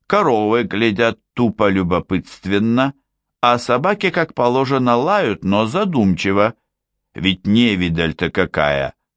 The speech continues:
лошадь на дороге. Телега моя украшена американским и русским флагами.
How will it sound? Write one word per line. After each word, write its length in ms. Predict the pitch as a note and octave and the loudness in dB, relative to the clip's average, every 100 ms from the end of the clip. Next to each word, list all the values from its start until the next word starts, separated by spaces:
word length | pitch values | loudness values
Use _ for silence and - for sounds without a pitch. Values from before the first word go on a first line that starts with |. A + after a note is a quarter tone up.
| _ _ _ - | _ _ _ -4
лошадь 680 | G#2 D#3 D3+ - F2+ D2 - | 0 2 0 0 -2 -4 -4
на 220 | F#2+ F#2 | 0 2
дороге. 580 | F2 G2 F#2+ D2 A#1 - _ _ _ _ _ _ _ _ _ _ _ | 2 0 0 -4 -10 -14 _ _ _ _ _ _ _ _ _ _ _
Телега 520 | - G2 F2 F#2 F#2 A#2 | -2 0 2 2 2 0
моя 460 | C3+ C#3+ C#3+ D3 - _ - | 0 -2 -2 -4 -8 _ -4
украшена 800 | G2+ G#2 A2 G#2+ G#2+ G#2 G#2 - _ - | -2 0 0 0 0 0 0 -4 _ -4
американским 920 | C3 A2 F#2+ F2 A2+ D3+ - C#3+ C3+ _ _ _ _ - | 0 2 0 0 0 0 -4 -4 -4 _ _ _ _ -2
и 120 | A2+ | 0
русским 500 | G2+ G2 - G#2 F#2+ | 2 0 -2 -2 -2
флагами. 640 | F2 E2 D2 D#2 D#2+ E2 | 0 0 0 -2 -4 -6